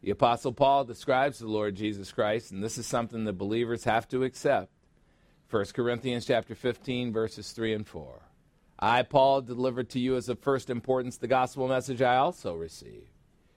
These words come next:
that it was Jesus Christ who died for our sins according to Scripture." That's one part.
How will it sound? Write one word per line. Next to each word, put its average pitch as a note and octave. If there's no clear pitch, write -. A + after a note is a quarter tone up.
that G2
it G#2+
was G#2
Jesus D3
Christ B2+
who A2+
died A#2
for B2
our B2
sins B2
according A#2+
to A#2+
Scripture." F#2
That's F#2
one C3
part. G2+